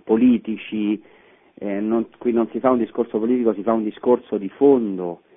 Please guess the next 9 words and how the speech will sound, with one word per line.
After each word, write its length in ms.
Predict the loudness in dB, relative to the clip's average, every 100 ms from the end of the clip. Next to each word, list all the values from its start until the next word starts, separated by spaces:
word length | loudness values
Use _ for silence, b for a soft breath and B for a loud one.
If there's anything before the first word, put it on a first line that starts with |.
| b b
è 200 | b -4
un 100 | -2
discorso 680 | -2 -6 2 4 4 0 -6
che 220 | -4 -6 -4
già, 380 | 0 0 0 -6 B B B B
mm, 100 | -20 -20 -18 -16 -16 -18 -20 -14
San 220 | -10 -10 -2
Paolo 440 | 2 2 2 -2
fa 420 | -4 -4 -4 -6